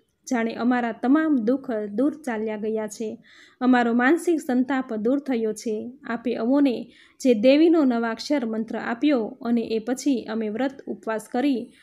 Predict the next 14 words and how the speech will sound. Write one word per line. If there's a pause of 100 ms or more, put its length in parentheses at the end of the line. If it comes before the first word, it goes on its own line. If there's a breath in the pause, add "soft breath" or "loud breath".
(200 soft breath)
તે
મંત્રના
જપ
કરીશું.' (460 loud breath)
આ
પછી
એ
બંનેને
ધ્યાન,
બીજ (180)
અને
નવાક્ષરનો
મંત્ર
મળ્યો